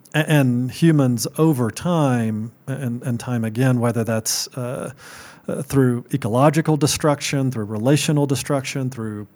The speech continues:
cultural disintegration, whatever, whatever words we wanna use in multiple ways,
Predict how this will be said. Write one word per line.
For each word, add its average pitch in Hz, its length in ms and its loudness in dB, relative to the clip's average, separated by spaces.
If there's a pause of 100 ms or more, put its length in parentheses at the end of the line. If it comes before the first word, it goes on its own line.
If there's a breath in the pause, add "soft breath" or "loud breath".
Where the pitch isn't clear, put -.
cultural 127 760 -2 (300)
disintegration, 123 760 -4
whatever, 165 300 2
whatever 160 420 2
words 135 420 2
we 139 140 2
wanna 123 300 0
use 135 380 4
in 127 140 2
multiple 143 560 2
ways, 120 480 0